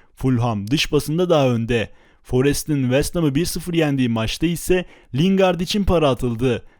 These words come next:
Lingard, söylentilere göre, para için West Ham'ı reddedip Forest'i seçmişti. Real Madrid ise uefa Süper Kupası'nı kazandı. Ancelotti gerçekten winner bir adam. Benzema bu maçı da boş geçmedi.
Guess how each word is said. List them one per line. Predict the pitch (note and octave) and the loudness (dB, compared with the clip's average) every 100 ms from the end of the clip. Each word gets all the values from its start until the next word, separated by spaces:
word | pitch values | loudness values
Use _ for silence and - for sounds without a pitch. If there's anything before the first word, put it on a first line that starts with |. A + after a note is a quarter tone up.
| - | -8
Lingard, | A#2 B2+ B2+ B2 - | -2 0 2 0 -2
söylentilere | - B2 A#2+ B2 A#2+ C3+ D#3 | -2 0 2 0 0 0 0
göre, | D#3 C3+ A#2+ G#2 - - - | 2 2 2 -2 -6 -14 -4
para | B2+ D3 F#3+ | 0 2 2
için | F3+ - B2+ | 2 -2 0
West | B2 E3 - | 2 0 0
Ham'ı | E3+ C3 | 0 2
reddedip | C#3 F3 F#3 F3 G3+ - - - | 0 0 -2 -2 -2 -6 -20 -2
Forest'i | E3+ D3 B2 - | 2 4 2 -2
seçmişti. | A#2+ B2+ - A2 - A#2+ G#2 | -4 -4 -4 -8 -6 -6 -4
Real | C3 | -2
Madrid | C3+ D#3+ E3 D#3 | 2 0 0 -4
ise | C#3 - B2+ G#2+ G#2+ | -4 -6 -4 -4 -2
uefa | A#2+ C3 G3 G3 | -2 0 0 0
Süper | - - D#3+ | 0 0 0
Kupası'nı | - D3 - C#3 | -2 -4 -2 -2
kazandı. | B2+ B2 A#2+ A#2 A2+ G#2 - | -2 -4 -4 -4 -4 -8 -4
Ancelotti | A#2+ A2+ C3+ D3 C#3 - A#2+ G2 F2 | -2 2 4 4 0 0 -2 -2 -2
gerçekten | C3 D3 E3 C#3+ E3 D#3 D3 | 0 0 0 0 2 4 4
winner | C#3 B2 | 4 2
bir | B2 A#2 | 0 0
adam. | A#2 G#2 - _ _ - | 0 -2 -6 _ _ -6
Benzema | A2+ A#2 A#2 C#3+ C3+ A#2 | -4 -2 0 2 2 2
bu | C3+ | 2
maçı | D#3+ - F#3 | 0 0 0
da | F#3+ | 2
boş | G3 - | 2 2
geçmedi. | D#3 - C3 B2 A#2+ | 0 0 -2 0 0